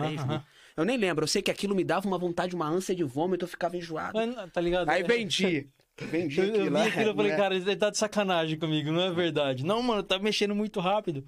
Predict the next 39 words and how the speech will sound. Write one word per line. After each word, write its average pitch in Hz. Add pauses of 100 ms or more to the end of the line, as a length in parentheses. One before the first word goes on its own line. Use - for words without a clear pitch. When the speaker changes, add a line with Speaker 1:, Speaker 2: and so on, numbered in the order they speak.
Speaker 1:
É, 143
e 139
Speaker 2:
Caralho. 175
Speaker 1:
a 170
tela 202
da 202
televisão 185
mexendo 180
muito 175
rápido. 170
Speaker 2:
Você 165
tá 233
numa 240
corrida 233
de 214
carro, 233
o -
bagulho 226
também 240
é -
rápido, 220
Speaker 1:
Mas 156
Speaker 2:
pô. 170
Speaker 1:
aí 160
tu -
tá 214
live, 202
né? 165
Você 160
tá 180
segu-, 170
é 160
outra, 196
é 160
outra, 233
né? 156
Outra, 139
outra 160
coisa. 110